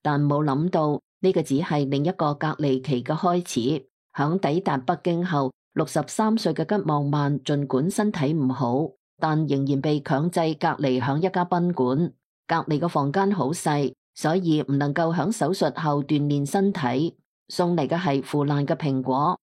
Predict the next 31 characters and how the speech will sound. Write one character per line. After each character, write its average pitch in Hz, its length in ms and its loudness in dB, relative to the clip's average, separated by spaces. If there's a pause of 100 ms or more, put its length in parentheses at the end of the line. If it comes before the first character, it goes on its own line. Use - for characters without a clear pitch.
(160)
響 147 200 0
佢 151 240 0
發 160 180 -2
怒 143 240 0
後， 139 280 -2 (200)
先 190 200 2
至 185 80 0
向 160 240 0
佢 147 200 0
提 135 200 -2
供 196 200 0
咗 151 100 -2
蔬 175 200 0
菜 156 240 -2
同 139 200 -2
米 131 220 0
飯。 135 440 -2 (320)
為 160 120 2
咗 175 180 0
解 160 200 0
救 165 200 0
吉 190 220 0
莫 151 180 0
曼， 139 320 0 (220)
心 185 200 -2
臟 156 220 0
病 139 220 0
專 214 260 0
家 208 260 0
仲 147 320 -2
特 143 120 -2